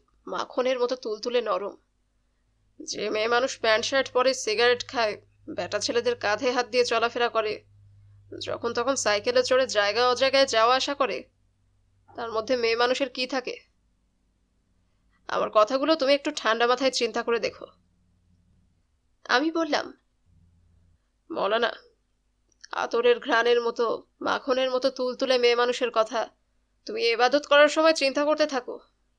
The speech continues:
আল্লাহ মেহেরবান, মিলিয়েও দিতে পারেন। আমি চললাম।" রাগে ক্ষোভে হান্নানের ছাতিটা দশ হাত দূরে ছুড়ে দিয়ে আমি চলে এসেছিলাম।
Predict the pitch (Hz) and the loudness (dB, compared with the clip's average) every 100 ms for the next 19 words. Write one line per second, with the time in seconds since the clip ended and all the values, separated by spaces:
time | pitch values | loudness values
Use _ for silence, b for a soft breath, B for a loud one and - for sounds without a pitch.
0 | _ _ 226 220 220 277 254 247 233 - | _ _ -4 0 2 2 2 2 -2 -8
1 | - _ _ _ _ _ - - 196 233 | -16 _ _ _ _ _ -12 -8 0 0
2 | 269 302 294 220 247 _ _ _ _ _ | 2 -2 0 -2 -4 _ _ _ _ _
3 | _ - 220 240 220 - - _ _ _ | _ -8 -2 -2 -2 -4 -10 _ _ _
4 | _ _ _ _ _ _ _ _ _ _ | _ _ _ _ _ _ _ _ _ _
5 | 233 226 226 311 - 254 247 294 277 240 | 4 4 2 -10 2 2 2 -2 -2 -2
6 | 269 302 - 277 233 277 302 214 220 240 | -4 -6 -4 -2 -2 -2 -4 4 2 2
7 | 311 - 311 311 - 269 302 302 226 - | -4 -4 -6 -6 -6 -6 -6 -4 -4 -6
8 | _ _ - 247 240 233 226 220 233 - | _ _ -10 -8 -2 -2 -2 -6 -6 -8
9 | 240 254 | -12 -16